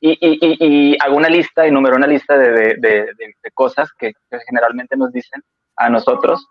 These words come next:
eh, cuando, cuando descubren que somos ateos.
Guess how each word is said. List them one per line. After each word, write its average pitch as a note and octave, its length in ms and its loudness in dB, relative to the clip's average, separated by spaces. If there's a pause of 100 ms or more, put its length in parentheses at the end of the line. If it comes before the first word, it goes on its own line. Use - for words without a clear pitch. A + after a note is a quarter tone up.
eh, G#2+ 420 0 (480)
cuando, A#2+ 420 0
cuando A#2 200 0
descubren A2+ 360 -4
que - 60 -14
somos A2 220 -14
ateos. - 240 -20